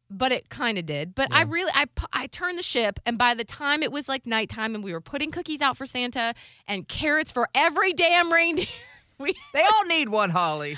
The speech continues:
Speaker 1: I didn't think about that, but apparently my daughter was like, "What?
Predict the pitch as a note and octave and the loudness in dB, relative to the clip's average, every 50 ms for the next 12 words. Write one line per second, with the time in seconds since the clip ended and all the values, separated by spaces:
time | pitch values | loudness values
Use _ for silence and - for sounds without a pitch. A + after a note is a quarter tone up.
0 | - - E4 A#4+ D#5 D#5+ D#5+ D5 C#5+ D5 A4 E4+ D#4 C#4+ C4 A#3 A3+ F#3 F3 G#3 | 0 4 4 4 4 4 0 2 2 0 0 2 2 0 2 4 2 0 2 0
1 | C4 C#4 D4+ G4 F4+ E4+ F4 F4 E4+ D#4+ C4+ C#4+ C#4 C#4 C#4 C#4 B3 C4+ C4 A#3+ | -2 0 4 4 4 4 4 2 0 2 4 4 2 2 2 -2 -2 0 0 0
2 | A3+ - - _ _ _ _ _ _ _ _ _ _ _ _ _ _ - - A#3+ | 0 -2 -6 _ _ _ _ _ _ _ _ _ _ _ _ _ _ -14 -8 -2
3 | C#4 C4+ G#3+ - | 0 0 0 0